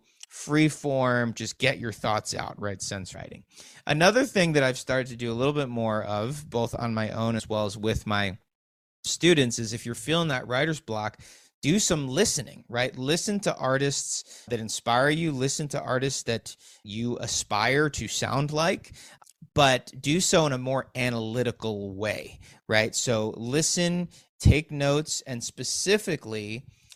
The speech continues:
make note of what decisions they're making as it relates to lyrics, as it relates to song structure, to melodies, because those are kind of, like, the core fundamentals of songwriting. And so from there, if you can really, like, dissect what they're doing, you can use that as, like, a template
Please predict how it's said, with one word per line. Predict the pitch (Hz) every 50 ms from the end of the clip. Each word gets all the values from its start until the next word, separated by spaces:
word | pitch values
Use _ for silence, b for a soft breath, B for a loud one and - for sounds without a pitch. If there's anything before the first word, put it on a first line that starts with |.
| b b _ _ _
make | - 135 127 123 139 160 - - -
note | 151 135 135 139 147 151 160 - -
of | 127 - -
what | 113 110 113 123 147 170 - - 160
decisions | 147 135 - - - 151 151 139 - 135 120 110 110 -
they're | 127 135 143 143
making | 139 131 123 123 127 143 151 - - 185 190 190 196 -
as | - - 127 120 120
it | 120
relates | 117 120 117 120 120 120 113 -
to | - - - 110
lyrics, | 110 113 113 127 143 170 208 262 - - - - - b b b b b _
as | - 113 120
it | 139
relates | 131 127 127 131 127 120 -
to | - -
song | 147 - - 151 143 151 160 165
structure, | 160 - - 165 175 165 - - 180 175 170
to | - - - - 110 107 104 b b b b _
melodies, | - 104 123 131 139 135 123 95 107 - -
because | - - 113 107 101 -
those | 123 123 131 127
are | 131
kind | - - 123 127 117
of, | 107 -
like, | 107 101 - -
the | 98
core | - - - - 120
fundamentals | 120 107 - 117 113 101 -
of | 107
songwriting. | - - - 104 110 117 120 120 135 143 160 175 196 B B B B B B B B B
And | - 143 139
so | - 165 151
from | 143 - 151 151 147
there, | 143 151 165 170 165
if | 156 143 -
you | 143 127
can | - 139 127 120
really, | 117 123 139 156 185 180
like, | 165 147 131 120 - -
dissect | - 120 113 113 - - - 123 120 123 - 143
what | 131 120 113 - -
they're | 113 110
doing, | 101 98 - 131 139 117 113
you | 113 113
can | - - 117 117 113
use | 110 107 123 127 139 151 170 175 165 147
that | - 127 123 123 123 -
as, | - 117 117 110 -
like, | 107 110 - 113
a | 95
template | - - - 127 135 143 - 175 196 226 -